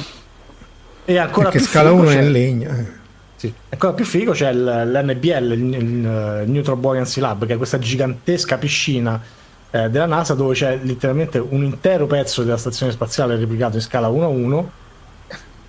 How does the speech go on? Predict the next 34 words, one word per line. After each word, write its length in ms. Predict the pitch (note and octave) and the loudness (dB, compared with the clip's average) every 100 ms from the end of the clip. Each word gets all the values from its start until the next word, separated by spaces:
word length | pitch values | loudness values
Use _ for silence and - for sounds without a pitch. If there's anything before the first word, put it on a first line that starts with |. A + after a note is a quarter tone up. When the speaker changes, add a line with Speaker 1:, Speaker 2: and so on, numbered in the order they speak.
| - - | -20 -4
Speaker 1:
e, 840 | D3 C#3 C3 B2+ B2+ B2 B2+ B2+ D3 | 0 2 0 2 2 0 0 -2 0
e 100 | C#3+ | 0
gli 60 | |
astronauti 440 | D3 D3 D3+ D#3 D3+ | 0 0 0 0 0
si 100 | C#3+ | 2
allenano 460 | C3+ D3+ B2+ B2 | 2 0 0 0
lì 100 | B2 | 0
sotto, 680 | D3 - B2+ A#2 - E3+ F3 - - - - - - - - - - - - | 0 0 -2 -2 0 0 -2 -12 -20 -20 -20 -20 -20 -20 -20 -20 -20 -20 -4
perché 220 | D#3+ D3+ | -2 0
è 40 | |
la 60 | C#3+ | 0
cosa 200 | D#3 C3 | 0 0
più 120 | - | -2
vicina 300 | B2+ C#3+ D3+ | -2 0 0
che 80 | C3 | 0
c'è 160 | C#3+ C#3 | 0 0
all'assenza 400 | B2 B2+ A#2 B2 | 0 -2 -2 -2
di 80 | |
gravità. 420 | A2+ A#2 A#2+ C3 G2 - - | 0 0 0 -2 -4 -16 -18
Sono 300 | - D#3 D3+ | -2 0 2
ovviamente 420 | D3 C#3+ C#3 D3 C#3+ | 0 0 0 0 -2
circondati 680 | B2+ - B2+ C3+ C3 A#2+ | -2 -2 0 0 0 0
da, 680 | A#2+ B2 B2 A#2+ B2 A#2+ A2+ | 0 0 0 0 -2 -2 -2
eh, 60 | A2 | -2
tutta 220 | B2+ C3 | -4 -2
una 80 | C3 | -2
serie 180 | C3+ B2+ | 0 0
di 60 | |
sub 340 | A#2+ D3 D3 B2 | -2 -2 0 -2
che 80 | A#2+ | -2
stanno 260 | B2 A2+ | -2 -2
lì 160 | A2+ C3 | 0 -2
sia 260 | - C3 | -2 -2
per 200 | B2 A#2 | 0 -2